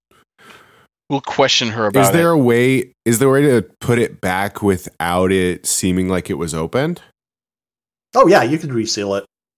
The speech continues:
Speaker 2: Cool.
Speaker 3: You know, not too bad.
Speaker 1: Yeah,
Speaker 3: Um,
Speaker 2: Reseal.
Speaker 3: Okay.
Speaker 2: Reseal and act like we know nothing.
Speaker 1: Mm-hmm. Yeah.
Speaker 2: Yeah, we'll see. We'll see how this plays out.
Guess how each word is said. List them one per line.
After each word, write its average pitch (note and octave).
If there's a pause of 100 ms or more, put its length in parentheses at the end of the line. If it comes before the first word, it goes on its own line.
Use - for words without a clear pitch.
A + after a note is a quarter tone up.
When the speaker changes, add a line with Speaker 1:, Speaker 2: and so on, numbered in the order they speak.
(300)
Speaker 2:
Cool. F#3+
Speaker 3:
You A2+
know, G2
not G2
too G2+
bad. F#2 (340)
Speaker 1:
Yeah, C#3
Speaker 3:
Um, F#2+
Speaker 2:
Reseal. G2 (960)
Speaker 3:
Okay. A2+ (1040)
Speaker 2:
Reseal G#2+
and F2+ (160)
act F2
like F2+ (460)
we F#2
know E2+
nothing. B1+
Speaker 1:
Mm-hmm. F3 (120)
Yeah. C3 (840)
Speaker 2:
Yeah, F#2
we'll G2
see. A#2+
We'll G#2+
see A#2+
how G#2+
this F#2
plays D#2
out. G1+